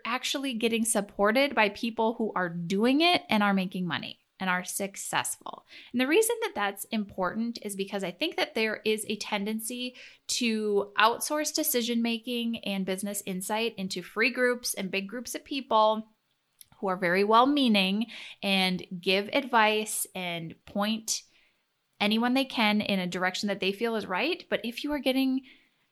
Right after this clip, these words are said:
here's what I wanna say. I just, I don't know if this is real P C to say, but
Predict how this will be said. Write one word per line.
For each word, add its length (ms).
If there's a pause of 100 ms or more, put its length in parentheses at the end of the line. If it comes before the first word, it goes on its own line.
(100)
here's 160
what 100
I 40
wanna 180
say. 220
I 80
just, 320
I 60
don't 180
know 60
if 80
this 180
is 180
real 120
P 160
C 180
to 80
say, 260
but 140